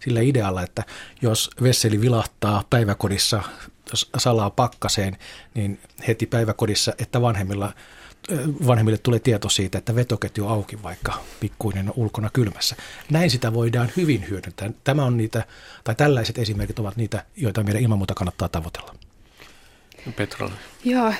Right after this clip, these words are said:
Speaker 3: viitattiin siihen, että huomenna on tärkeä päivä, äh, netrön-, äh, tai verkkoneutraliteetin osalta E U:ssa, mutta E Ussahan on myöskin nyt meneillään iso hanke tietosuoja-asetuksesta, joka siis, niinku, tulisi, niinku, antamaan sääntöjä siihen, miten tietoja käsitellään.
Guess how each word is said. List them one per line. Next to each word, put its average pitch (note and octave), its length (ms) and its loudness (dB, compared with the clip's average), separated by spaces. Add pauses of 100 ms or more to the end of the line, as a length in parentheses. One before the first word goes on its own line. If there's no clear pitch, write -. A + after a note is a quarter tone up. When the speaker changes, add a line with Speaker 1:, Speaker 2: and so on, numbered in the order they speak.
Speaker 3:
viitattiin A3 440 4
siihen, G#3 300 4
että F#3 160 0
huomenna G3+ 340 4
on F#3 60 2
tärkeä G3 320 4
päivä, F#3+ 300 6
äh, F#3+ 320 4
netrön-, G#3+ 420 2
äh, F#3+ 220 2
tai G3 140 4
verkkoneutraliteetin F#3+ 800 2
osalta F#3 320 2
E G3+ 240 6
U:ssa, F#3 240 2
mutta F#3+ 260 2
E G3 140 6
Ussahan F#3+ 320 2
on F#3 60 4
myöskin F#3+ 400 2
nyt F#3+ 120 2 (180)
meneillään F#3+ 480 4
iso G#3 220 2
hanke F#3+ 300 4
tietosuoja-asetuksesta, F#3+ 1800 2
joka F#3 280 0
siis, - 280 -2
niinku, G3+ 240 0
tulisi, G3 380 0
niinku, G3 260 0
antamaan G3 380 2
sääntöjä F#3 400 4
siihen, F#3 280 2
miten F#3 260 0
tietoja F3+ 380 2
käsitellään. E3+ 720 0